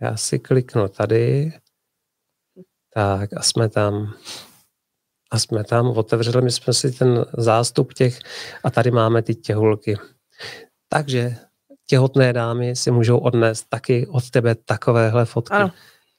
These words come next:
Speaker 1: Chodí ti ty klienti přes, eh, Facebook?
Speaker 2: Hlavně, hlavně přes Facebook.
Speaker 1: Jo.
Speaker 2: Občas něco přijde na e-mail, občas něco na Instagram, ale ten Facebook je primární, no.
Speaker 1: Hmm. Eh, tohle jsou klienti.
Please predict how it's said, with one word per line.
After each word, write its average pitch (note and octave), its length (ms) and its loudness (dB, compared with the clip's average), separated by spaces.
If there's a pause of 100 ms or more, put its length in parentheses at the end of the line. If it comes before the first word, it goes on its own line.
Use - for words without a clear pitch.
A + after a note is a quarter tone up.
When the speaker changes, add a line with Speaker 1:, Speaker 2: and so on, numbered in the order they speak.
(100)
Speaker 1:
Chodí D3+ 320 0
ti D#3 420 0
ty D3 80 0
klienti C#3 520 0
přes, B2 640 -4
eh, B2 40 0 (520)
Facebook? A#2 500 -4 (760)
Speaker 2:
Hlavně, F#3 400 2
hlavně F#3 280 0
přes F3+ 260 -8
Facebook. F3 360 -2 (260)
Speaker 1:
Jo. A2+ 280 0
Speaker 2:
Občas A3+ 220 2
něco A#3+ 220 4
přijde C#4 220 4
na F3 160 4
e-mail, A3+ 320 4
občas G#3 360 2
něco A#3 220 2
na G3+ 120 4
Instagram, G#3+ 520 2
ale G#3 100 4
ten G#3 160 -2
Facebook G3 480 0
je G3 120 4
primární, F#3 720 2
no. - 120 -10 (480)
Speaker 1:
Hmm. A#2 240 0 (600)
Eh, A#2+ 380 4
tohle E3+ 260 2
jsou G3 220 0
klienti. C#3+ 540 0